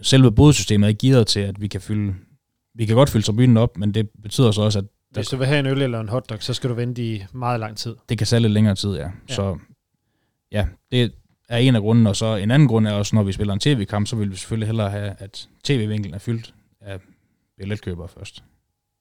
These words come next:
Speaker 2: Er det, er det de misforståelser, du oplever, som, som der er omkring det, det her med, at, øh,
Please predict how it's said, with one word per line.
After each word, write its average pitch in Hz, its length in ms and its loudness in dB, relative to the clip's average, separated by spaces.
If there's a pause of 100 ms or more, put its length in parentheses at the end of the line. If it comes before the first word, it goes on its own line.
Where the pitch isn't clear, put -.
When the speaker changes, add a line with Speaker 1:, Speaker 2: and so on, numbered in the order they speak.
(960)
Speaker 2:
Er 147 80 -4
det, 151 520 0
er 135 40 -4
det 151 280 -2
de 165 80 -2
misforståelser, 123 760 -4 (260)
du 180 140 -2
oplever, 107 320 -8 (340)
som, 113 320 -10
som 110 160 -12
der 113 80 -10
er 113 140 -8
omkring 113 320 -10
det, 104 160 -12
det 117 100 -8
her 110 120 -10
med, 104 280 -10
at, 101 220 -14
øh, 98 220 -12